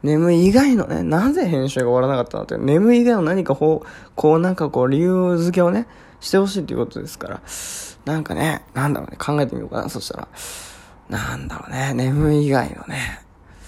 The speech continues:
眠い以外って、まあそうね、あれ、これもあれ、あれかな。まあ、眠い、まあ、眠いっ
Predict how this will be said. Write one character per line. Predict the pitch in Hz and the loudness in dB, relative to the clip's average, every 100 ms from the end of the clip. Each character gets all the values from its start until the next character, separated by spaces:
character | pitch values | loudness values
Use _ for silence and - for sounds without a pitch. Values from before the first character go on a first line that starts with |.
| - - - - _ _ _ - - 165 | -20 -20 -20 -20 _ _ _ -18 -12 -6
眠 | 165 175 190 | -2 2 4
い | 190 | 4
以 | |
外 | 180 151 | 4 0
っ | 139 | -2
て、 | - - - - - - - - - - - - _ - | -10 -20 -20 -20 -20 -18 -18 -18 -20 -20 -20 -20 _ -18
ま | 240 | -16
あ | |
そ | - - | -14 -10
う | - | -10
ね、 | |
あ | - - - - | -6 -6 -4 -6
れ、 | - - - - - - - - - - - - - - - _ | -8 -14 -18 -20 -20 -20 -20 -20 -20 -20 -20 -20 -20 -20 -20 _
こ | - - | -20 -14
れ | - | -12
も | - | -12
あ | - - - - - - - _ - - - - - - - - - - - - - - | -16 -20 -20 -20 -20 -20 -20 _ -20 -20 -20 -20 -20 -20 -20 -20 -20 -20 -20 -20 -8 -6
れ、 | |
あ | |
れ | 73 | -4
か | - - - | -6 -10 -6
な。 | - - - - - - - - - - - - - - - - - - - - - - - - - - - - - - | -6 -6 -12 -16 -20 -20 -20 -20 -20 -20 -20 -20 -20 -20 -20 -20 -20 -20 -20 -20 -20 -20 -20 -20 -20 -20 -20 -20 -20 -20
ま | - | -16
あ、 | - | -8
眠 | - 127 139 180 220 | -2 0 2 2 0
い、 | - _ _ _ _ _ _ - _ _ - | -4 _ _ _ _ _ _ -20 _ _ -20
ま | - | -18
あ、 | - - | -12 -4
眠 | 139 151 202 | -2 0 4
い | |
っ | 285 | 4